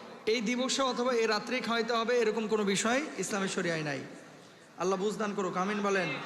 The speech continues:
প্রিয় ভাইরা আমার, কবর কেন্দ্রিক বাংলাদেশে আমাদের যে সমস্ত বিষয়গুলো প্রচলিত আছে,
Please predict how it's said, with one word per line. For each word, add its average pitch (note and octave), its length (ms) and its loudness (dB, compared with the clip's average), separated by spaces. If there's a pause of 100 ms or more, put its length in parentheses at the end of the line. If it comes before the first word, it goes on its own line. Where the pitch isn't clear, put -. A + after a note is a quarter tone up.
(960)
প্রিয় F#3+ 140 0
ভাইরা E3+ 280 0
আমার, D3+ 200 -2 (1160)
কবর A#3 300 2
কেন্দ্রিক B3 440 0
বাংলাদেশে G3+ 520 2
আমাদের F3 300 2
যে D#3 120 0
সমস্ত F#3 380 0
বিষয়গুলো D#3 500 0
প্রচলিত E3 520 -2
আছে, C3+ 420 -2